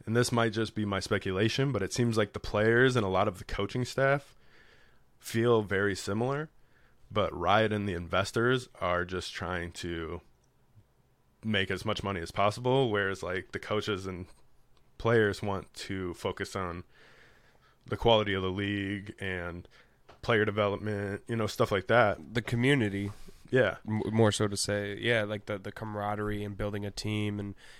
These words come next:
Speaker 2: and
Speaker 1: Right.
Speaker 2: well, it's more than fun at that point.
Speaker 1: Yeah.
Speaker 2: You know what
Speaker 1: Yeah.
Speaker 2: I'm saying? Like, it's fun to play League, but it, it's more than, than fun. It is a job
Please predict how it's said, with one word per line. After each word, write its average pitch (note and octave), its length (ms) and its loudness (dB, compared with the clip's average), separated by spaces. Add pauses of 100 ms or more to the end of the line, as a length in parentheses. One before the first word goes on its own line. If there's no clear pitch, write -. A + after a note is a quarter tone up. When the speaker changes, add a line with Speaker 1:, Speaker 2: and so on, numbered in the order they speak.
(140)
Speaker 2:
and G2 240 -6 (160)
Speaker 1:
Right. E2 300 -4 (120)
Speaker 2:
well, G#2 300 0 (460)
it's B2+ 160 0
more D3 240 12
than B2+ 140 8
fun A2+ 480 6 (120)
at A2 200 0
that G#2+ 200 0
point. G#2 320 -2 (460)
Speaker 1:
Yeah. A#2+ 280 2
Speaker 2:
You A#2+ 140 8
know G#2+ 80 6
what G#2 80 6
Speaker 1:
Yeah. G#2 80 6
Speaker 2:
I'm G#2 80 -2
saying? G#2 480 -2
Like, G#2+ 180 2
it's A2+ 140 0
fun A#2 240 6
to A2 60 2
play A#2 200 4
League, G#2 380 2
but G#2+ 260 4
it, G#2 180 -4
it's G#2 220 -4
more A2 380 4
than, G#2 260 -2
than G#2+ 240 -4
fun. G#2 240 -4
It G#2 160 -2
is G#2 140 0
a A2 60 -4
job G#2 480 0